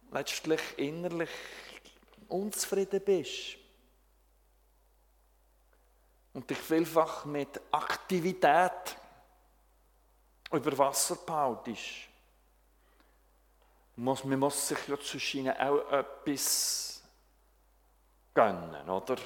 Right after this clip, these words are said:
Aber wenn der Satz zum Lebensinhalt wird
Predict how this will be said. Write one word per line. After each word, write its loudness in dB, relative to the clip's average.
Aber -6
wenn -2
der 2
Satz -2
zum -6
Lebensinhalt -6
wird -4